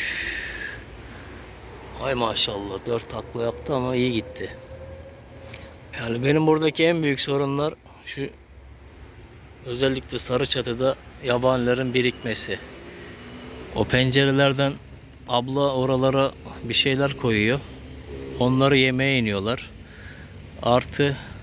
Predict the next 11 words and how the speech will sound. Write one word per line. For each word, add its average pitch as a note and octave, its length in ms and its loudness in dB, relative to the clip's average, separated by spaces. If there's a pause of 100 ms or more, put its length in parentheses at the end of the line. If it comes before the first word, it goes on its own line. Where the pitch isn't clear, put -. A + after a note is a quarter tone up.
(840)
o A#2 100 0
çatıyı C3 460 4
tutan B2+ 400 0
ana B2+ 360 2 (1300)
borular A#2+ 500 6
var, G2 320 0
demirler A2+ 460 4
var. G2+ 220 0
Hep G2 100 0 (100)
araları A2+ 520 2
boş. C3+ 440 -2